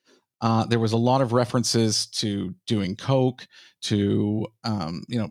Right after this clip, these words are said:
sleeping with many women, and the way they described it, it was extremely vulgar. And, and, um, I mean, it, w-, it was just, it was kind of an ugly chat group, to be honest. And, you know, as I went through some of the messages, I, one of the, one of the things that I felt was that he, he seemed very actually quite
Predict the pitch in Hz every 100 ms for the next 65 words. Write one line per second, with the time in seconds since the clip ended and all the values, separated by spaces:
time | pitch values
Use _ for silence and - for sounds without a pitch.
0 | _ - 127 123 117 104 107 120 123 113
1 | 117 117 120 135 113 107 107 110 110 110
2 | - - 110 113 110 98 95 - 113 107
3 | 110 98 110 107 107 113 - - - 107
4 | - - - - - _ _ - - -
5 | - _ - 147 - 165 175 165 160 -
6 | 196 - - - 156 156 - 196 214 156
7 | 127 120 131 127 110 101 - _ - -
8 | 165 - 98 - - _ - - 123 135
9 | 101 107 - - 117 113 110 110 - -
10 | - _ - 156 143 143 143 135 165 -
11 | 147 135 110 107 147 - 104 101 - 123
12 | 117 147 123 110 101 - 127 135 107 117
13 | 101 90 92 120 90 107 92 - - 110
14 | 147 117 110 107 107 - 95 101